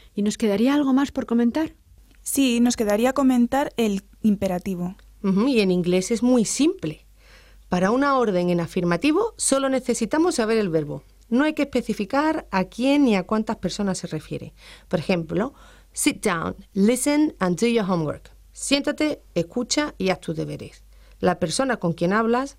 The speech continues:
Speaker 3: sabe que estás hablando con ella.
Speaker 1: ¿Y si queremos saber cómo te llamas o dónde vives? Y, por ejemplo, yo le pregunto a un chico en inglés esto.
Speaker 3: "What is your name?" ¿Y dónde vive? "Where do you live?" Y él responde que vive en España,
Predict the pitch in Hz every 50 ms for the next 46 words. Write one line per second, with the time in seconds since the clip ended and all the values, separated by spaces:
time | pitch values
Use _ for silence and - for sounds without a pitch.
0 | - - - - - 185 170 165 190 196 - 269 247 240 - 180 175 156 156 160
1 | 156 156 147 147 147 151 165 226 285 330 - - - _ - _ _ - _ -
2 | - - - - _ _ - 202 - 214 202 185 180 190 208 220 233 226 - 208
3 | 196 180 185 190 190 196 196 - 165 165 147 - - 123 135 156 180 208 220 190
4 | 175 170 170 - 147 135 147 147 156 139 131 135 165 202 190 185 160 135 127 -
5 | - 143 - - 120 117 - 143 165 170 160 160 143 131 139 143 143 143 147 139
6 | - - 135 127 135 143 143 131 135 120 123 127 123 123 131 120 - - - 151
7 | - - 143 135 131 131 127 123 123 123 127 123 131 135 131 120 - 160 160 -
8 | - 277 311 - _ _ _ _ _ _ _ _ _ _ _ _ _ - 240 269
9 | 311 311 - - 277 247 202 233 226 214 202 190 190 185 185 220 294 359 359 370
10 | - - - 202 190 180 175 165 160 156 151 151 143 151 147 143 139 143 143 -
11 | - - - - - - 226 240 254 269 262 208 247 240 202 220 202 190 175 165
12 | 151 139 147 - - - - - - - - - - 196 208 247 254 277 285 285
13 | 277 - 302 285 285 285 294 277 285 220 208 208 240 247 277 262 220 190 - -
14 | 180 175 180 202 233 -